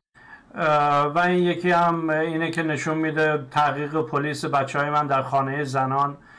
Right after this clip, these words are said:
اه، زدنشون، تنبیهشون کردن. بچه هشت سال و نیم من، کیمیای من هشت سال و نیمش بود، در خانه زنان زدنش چون که پدر-، پدرش نامه مینویسه،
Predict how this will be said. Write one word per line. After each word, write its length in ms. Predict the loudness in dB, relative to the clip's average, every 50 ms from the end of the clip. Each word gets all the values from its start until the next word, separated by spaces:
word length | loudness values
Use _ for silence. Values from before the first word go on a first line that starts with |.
| -20 -20 -20 -20 -20 -20 -20 -10 -6
اه، 380 | -2 0 2 2 2 2 0
زدنشون، 720 | 0 0 0 2 2 2 0 0 -2 -4 -4 -4 -6 -6 -2
تنبیهشون 720 | -2 -2 0 0 0 0 0 -2 -2 -2 -4 -4 -6 -4
کردن. 480 | -2 0 0 0 0 -2 -6 -6 -8 -16 -20 _ _ _ _ _ _ _ _ _ _ -2
بچه 360 | -2 -2 0 0 0 2 4 4
هشت 280 | 4 2 2 0 -2
سال 260 | -4 -2 0 0 0 0
و 60 | -2
نیم 260 | -2 -2 -2 -2 0
من، 260 | 0 0 0 -2 -4
کیمیای 520 | -6 -6 -6 -6 -4 -2 0 0 0 0 0
من 200 | 0 0 0 0
هشت 140 | 0 -2
سال 280 | -2 -4 -4 -4 -4 -4
و 40 | -6
نیمش 340 | -8 -6 -6 -6 -6 -6 -6
بود، 200 | -6 -8 -8 -8 -14 -20 -20 -8 -2
در 120 | -2 -2 0
خانه 360 | 0 0 0 2 2 0 0
زنان 380 | 0 0 0 0 0 0 -2
زدنش 600 | 0 0 0 2 2 0 0 0 -2 -4 -6 -8 -14 -20 -20 -14
چون 180 | -8 -6 -6 -4
که 100 | -4 -4
پدر-، 480 | -4 -2 -4 -2 0 0 -2 -2 -2 -4
پدرش 580 | -4 -4 -2 0 0 0 0 -2 -2 -4 -6
نامه 360 | -2 0 0 0 0 0 -2
مینویسه، 680 | -2 -2 -2 -2 -2 -4 -6 -8 -10 -10 -12 -14 -16